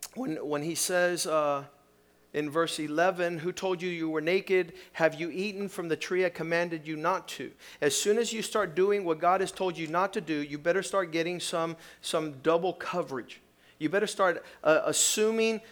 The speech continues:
uh, the expression of things that are not real, not genuine.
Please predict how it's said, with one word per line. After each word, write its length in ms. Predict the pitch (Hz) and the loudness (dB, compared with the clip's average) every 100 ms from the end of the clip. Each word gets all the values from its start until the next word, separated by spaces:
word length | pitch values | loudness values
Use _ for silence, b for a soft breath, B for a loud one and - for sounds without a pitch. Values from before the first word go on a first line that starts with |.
| B | B
uh, 240 | - 139 160 | 2 2 2
the 180 | 156 | 2
expression 560 | 170 - - 208 214 208 | 2 2 0 0 0 0
of 100 | 185 | -2
things 280 | - 202 190 | 0 2 2
that 120 | 175 | 2
are 220 | 165 147 - | 2 2 -2
not 340 | 165 190 - | 4 4 4
real, 380 | 165 185 151 123 | 0 2 2 0
not 300 | 151 196 180 | 4 2 4
genuine. 500 | 175 202 175 143 110 | 2 2 0 -4 -6